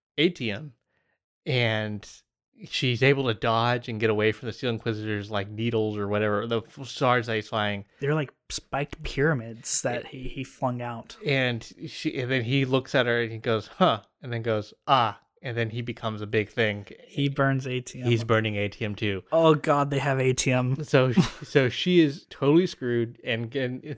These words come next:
Speaker 1: then realizes she hears rain. It's like, "I just need to get outside." So
Speaker 2: Well, one thing you missed here.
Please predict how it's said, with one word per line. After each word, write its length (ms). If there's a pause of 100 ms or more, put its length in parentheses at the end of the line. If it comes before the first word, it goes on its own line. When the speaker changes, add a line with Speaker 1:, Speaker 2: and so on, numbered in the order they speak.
Speaker 1:
then 420 (100)
realizes 440
she 140
hears 260
rain. 400
It's 140
like, 180
"I 140
just 140
need 100
to 80
get 120
outside." 540 (920)
So 180
Speaker 2:
Well, 380 (100)
one 320
thing 180
you 120
missed 280
here. 300